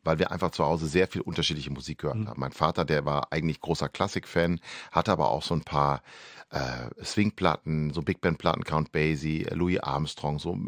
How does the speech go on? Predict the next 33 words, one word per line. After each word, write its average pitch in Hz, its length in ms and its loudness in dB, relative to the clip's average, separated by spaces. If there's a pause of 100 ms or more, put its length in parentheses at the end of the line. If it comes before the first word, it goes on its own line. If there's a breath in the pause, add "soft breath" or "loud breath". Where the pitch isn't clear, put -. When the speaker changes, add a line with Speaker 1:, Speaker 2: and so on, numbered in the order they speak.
Speaker 1:
eher 104 160 4
so 92 120 2
diesen 82 340 -4
alten 110 320 2
Swing, 120 380 2
so 92 120 2
aus 90 240 2
den 87 120 -2
dreißiger, 90 420 2
vierziger 82 380 0
Jahren. 80 320 2 (540 loud breath)
Äh, 95 100 0
aber 82 220 0
sowas 101 220 2
haben 95 120 2
wir 87 100 4
halt 78 200 2
auch 78 160 0
immer, 73 320 2
immer 98 180 6
gehört. 76 380 0
Äh, - 140 0
sind 98 180 -2
einfach 98 240 2
mit 90 140 2
einer 87 140 2
Selbstverständlichkeit 87 720 2
damit 78 300 -2 (280 loud breath)
aufgewachsen. - 680 -2 (300 loud breath)
Dann 82 140 2
haben 90 100 4
wir 101 80 2
natürlich, 87 560 0